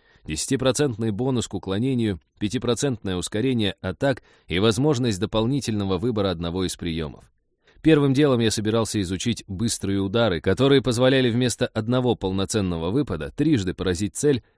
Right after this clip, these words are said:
пусть и с половинным уроном. С учётом иных моих бонусов к скорости кинжал просто растворялся бы в воздухе, но...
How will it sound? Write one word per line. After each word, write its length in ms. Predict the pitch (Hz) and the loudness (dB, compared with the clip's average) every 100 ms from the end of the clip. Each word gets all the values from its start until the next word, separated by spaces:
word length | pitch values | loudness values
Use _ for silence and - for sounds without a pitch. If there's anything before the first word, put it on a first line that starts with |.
| - | -4
пусть 240 | 208 - | -2 0
и 60 | 143 | -2
с 60 | |
половинным 600 | - 123 120 127 120 113 - | 0 0 2 2 0 -2 -2
уроном. 500 | 113 110 95 62 - _ _ | 0 2 0 -4 -18 _ _
С 120 | - | -4
учётом 380 | 143 175 156 147 - | 0 2 2 0 0
иных 340 | 139 143 120 | 0 2 0
моих 260 | 104 92 80 | 0 0 0
бонусов 580 | 120 143 113 107 - - | -2 0 -2 -4 -8 -12
к 60 | |
скорости 520 | - - 160 139 - 120 | -8 0 0 0 -2 -4
кинжал 440 | 104 104 135 131 | -2 -2 0 -2
просто 360 | 143 156 - 110 | -2 -4 -2 -4
растворялся 580 | - 98 110 123 - | -2 -2 0 -2 -2
бы 140 | 95 98 | -4 -4
в 60 | |
воздухе, 460 | 98 110 - - - | -2 -4 -4 -14 -8
но... 280 | 85 117 | -2 0